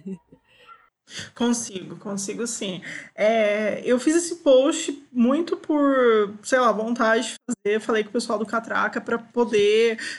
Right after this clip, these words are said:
Speaker 2: é, publicar, porque, enfim, eu acho que é necessário, né? A gente sempre vê dicas de, enfim, de todos os tipos de, de livro pra ler,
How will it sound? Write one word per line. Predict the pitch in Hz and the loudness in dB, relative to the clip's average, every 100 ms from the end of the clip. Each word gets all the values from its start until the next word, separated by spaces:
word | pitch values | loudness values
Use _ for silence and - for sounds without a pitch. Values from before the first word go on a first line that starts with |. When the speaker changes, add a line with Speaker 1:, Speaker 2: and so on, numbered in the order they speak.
| - | -2
Speaker 2:
é, | 208 202 196 196 | 0 4 4 2
publicar, | 196 220 240 220 - 196 208 240 240 | 0 -2 -2 -2 0 2 4 2 0
porque, | 262 254 - 254 226 233 226 226 226 196 - - - | -2 -2 -4 0 4 6 6 6 4 -2 -8 -10 -4
enfim, | 277 285 226 202 | -2 0 0 2
eu | |
acho | 202 208 | 2 0
que | - | 0
é | |
necessário, | 226 240 294 277 - 262 202 196 196 | 0 0 0 -2 0 0 2 2 0
né? | 214 | 0
A | 220 | 0
gente | 226 226 | 0 0
sempre | 262 285 | -2 0
vê | 294 262 | 2 2
dicas | 240 240 - 233 202 | 0 -2 -2 -2 -2
de, | 214 220 202 202 | -4 -4 -6 -8
enfim, | - 226 226 190 | -4 -2 -2 -4
de | 190 - | -6 -2
todos | 226 240 | 0 2
os | 277 | 0
tipos | 277 247 247 240 | 0 -2 0 0
de, | 220 214 208 | 0 -2 -4
de | 202 | -2
livro | 220 220 214 | -2 -4 -6
pra | - 226 | -4 0
ler, | 214 208 214 | 2 4 4